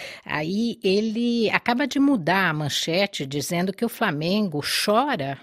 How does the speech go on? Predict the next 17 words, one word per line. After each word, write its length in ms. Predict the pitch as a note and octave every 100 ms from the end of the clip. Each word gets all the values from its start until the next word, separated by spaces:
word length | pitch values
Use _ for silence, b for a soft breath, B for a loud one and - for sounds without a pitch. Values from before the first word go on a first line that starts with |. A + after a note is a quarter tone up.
| -
a 120 | - E3
morte 640 | D#3 E3+ F3 D#3+ - D3+
de 340 | C#3 C#3+ D3
seus 300 | C3+ - D#3
jovens 800 | - D#3+ D#3+ D#3+ D3 D3 C#3+ -
jogadores 1200 | E3+ D#3 D3 C3+ D3+ D3+ D3+ C#3+ C#3+ C#3 - - B B -
no, 280 | E3 D3+ D3+
no 120 | D#3+
C 200 | D3+ D#3+
T 180 | - E3+
do 100 | D#3
Flamengo, 1040 | - E3+ D#3 D#3 D#3 D3+ C#3+ D3 C#3+ C#3+
no 480 | D#3 D#3+ D#3 D3 C#3+
Rio 240 | B2+ E3 D#3
de 120 | -
Janeiro. 720 | E3+ D#3 D3 C#3 C#3 C#3+ D3 B B B -
A 500 | F3+ F3+ E3+ E3